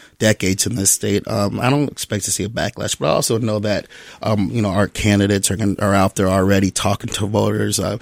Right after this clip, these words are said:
explaining their record, um, running on their record, um, running on what the governor did. I know that we're already, you know, our grassroots is, is strong. I mean, as you've seen today, the,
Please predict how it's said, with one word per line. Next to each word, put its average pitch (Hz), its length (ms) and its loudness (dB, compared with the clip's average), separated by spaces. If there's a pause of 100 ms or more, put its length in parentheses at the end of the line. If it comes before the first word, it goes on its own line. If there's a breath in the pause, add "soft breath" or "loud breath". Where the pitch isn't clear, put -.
(180 loud breath)
explaining 107 500 2
their 101 180 4
record, 98 480 0 (120)
um, 90 500 -2
running 113 460 4
on 90 140 0
their 85 160 -2
record, 92 440 -6
um, 107 260 -6
running 104 240 2
on 101 60 0
what 98 120 -2
the 101 60 -12
governor 95 380 -2
did. 95 320 -2 (380 loud breath)
I - 80 -2
know 104 220 4
that 101 260 2
we're 98 200 0
already, 101 340 2
you 101 240 -2
know, 92 60 -4
our 98 140 -2
grassroots 101 680 0
is, 95 180 0
is 98 180 -2
strong. 98 400 2
I 107 40 -2
mean, 104 100 -2
as 98 220 -4
you've 95 140 -6
seen 101 220 -2
today, 98 280 -4
the, 95 220 -2